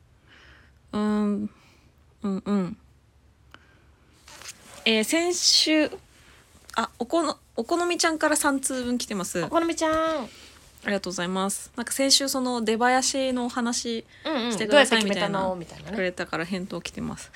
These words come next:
Speaker 2: うん。
Speaker 1: 出囃子問題、出囃子問題ご回答ありがとうございます。ウィークエンドにしてくださりありがとうございます。
Speaker 2: へー。
Speaker 1: フジファブリックの、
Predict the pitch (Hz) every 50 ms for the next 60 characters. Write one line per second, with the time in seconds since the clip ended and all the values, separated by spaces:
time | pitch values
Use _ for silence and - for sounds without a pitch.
0 | - - 220 180 - - - - - - - - 208 220 220 220 - 240 220 220
1 | - - - - 208 214 220 226 226 208 185 165 160 - - - 190 202 226 285
2 | 302 285 - 294 277 285 269 240 208 185 165 156 175 185 - 208 202 202 - 202
3 | 202 202 208 214 208 - - 185 175 165 156 - - 190 - 170 170 170 175 185
4 | 202 - - - - - - 196 196 - 220 220 214 208 202 185 175 175 - -
5 | 185 - 175 170 175 - - 170 160 160 175 180 226 214 - 190 170 - - -
6 | - 196 185 185 214 196 202 196 196 190 185 190 - - - - - - - -
7 | - - - - - 220 214 254 - 311 302 294 311 269 262 - - - 208 196
8 | 190 185 175